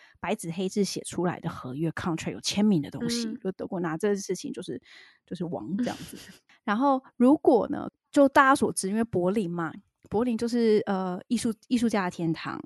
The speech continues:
Speaker 1: 自由工作者的天堂。意思就是很多人其实来这里，他就是拿自由工作者的签证。那自由工作者签证呢，就代表他不一定要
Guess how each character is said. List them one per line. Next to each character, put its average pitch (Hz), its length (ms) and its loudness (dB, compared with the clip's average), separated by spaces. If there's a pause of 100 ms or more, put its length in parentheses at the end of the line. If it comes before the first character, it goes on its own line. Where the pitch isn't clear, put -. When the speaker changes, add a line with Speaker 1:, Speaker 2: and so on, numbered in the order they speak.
Speaker 1:
自 277 140 4
由 196 100 10
工 196 160 0
作 190 100 -4
者 170 120 -6
的 - 60 -10
天 - 220 -6
堂。 - 240 -8
意 247 140 -2
思 226 140 -2
就 214 100 2
是 208 300 -2
很 185 200 -8
多 214 160 6
人 233 160 4
其 214 140 0
实 214 60 2
来 180 180 0
这 196 160 0
里， - 120 -6
他 208 120 -4
就 214 80 -4
是 208 120 -4
拿 175 180 -6
自 - 160 0
由 196 120 10
工 196 160 0
作 196 140 2
者 - 140 -4
的 - 80 -10
签 175 200 -2
证。 175 220 2 (800)
那 294 160 4
自 311 140 0
由 240 80 10
工 240 120 0
作 254 140 4
者 208 140 -2
签 214 240 -4
证 220 160 -2
呢， 180 100 -2
就 214 100 -2
代 214 140 0
表 185 140 -2
他 220 180 -4
不 277 280 0
一 214 60 0
定 220 300 -2
要 196 220 -4